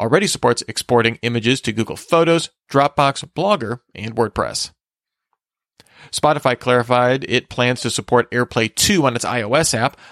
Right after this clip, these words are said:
although it did not give a timeline when the feature would be available. A Spotify rep had previously said audio driver compatibility would make it impractical to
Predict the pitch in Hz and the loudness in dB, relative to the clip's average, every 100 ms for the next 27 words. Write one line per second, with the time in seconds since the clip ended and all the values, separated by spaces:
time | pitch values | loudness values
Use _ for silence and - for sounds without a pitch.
0 | - - 165 180 - 127 185 226 180 120 | -6 0 2 2 0 -4 -2 -2 -2 -4
1 | - - 196 131 110 127 120 123 117 - | -6 -2 0 0 -2 -2 -4 -4 -4 -2
2 | 120 104 - 98 107 123 117 80 - _ | -2 -4 -8 -8 0 2 2 -2 -12 _
3 | _ _ _ - - - 120 113 113 110 | _ _ _ -10 -6 -2 -2 0 2 2
4 | 113 - 120 113 - 180 165 120 - 113 | 0 0 -2 -2 0 0 2 -2 0 0
5 | 110 - 131 147 117 101 117 165 170 120 | 0 -2 0 2 2 0 0 0 0 -2
6 | 120 113 110 110 107 131 - 127 131 127 | -2 -2 -2 -2 0 -2 0 0 0 0
7 | 107 110 - - 196 - 127 117 - | -6 -8 -6 -4 -4 -4 -6 -4 -4